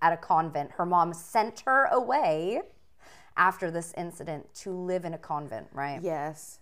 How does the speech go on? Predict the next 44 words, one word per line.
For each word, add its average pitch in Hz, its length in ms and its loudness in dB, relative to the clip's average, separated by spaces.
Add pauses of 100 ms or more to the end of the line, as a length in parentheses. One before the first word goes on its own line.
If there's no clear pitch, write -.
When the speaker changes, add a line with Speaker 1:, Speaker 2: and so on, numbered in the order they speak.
(240)
Speaker 2:
Probably 208 320 2
a 170 60 2
relief. 170 200 -2
Speaker 1:
Christine 247 640 0
was 226 160 0
sent 170 600 0 (160)
Speaker 2:
Mm. 160 220 -14
Speaker 1:
to 196 80 0
the 185 100 -2
same 208 360 -2
place 170 400 -4
soon 180 300 -6
after, 143 640 -2
and 156 100 -6
the 156 40 -8
place 170 360 -6
was 180 140 -12
known 151 340 -6
for 139 160 -8
its - 120 -10
ho-, - 240 -12 (160)
uh, 147 260 6
harsh 170 460 2 (100)
disciplinary 151 720 -6
punishment. - 760 -10
Speaker 2:
Oh, - 580 -16 (180)
no. 110 160 -14
Speaker 1:
So 185 160 -6
it 196 40 -2
was 185 140 -4
a 165 40 -4
nasty 143 400 -4
place. - 540 -14 (680)
Uh, 175 420 10
Leah 202 600 4
went 196 240 -4
to 247 120 -6
her 233 180 2
uncle's 165 540 0
on 156 140 -2
her 165 100 -4
mom's 147 300 -2
side, 131 400 0
Speaker 2:
Mm. 175 160 -14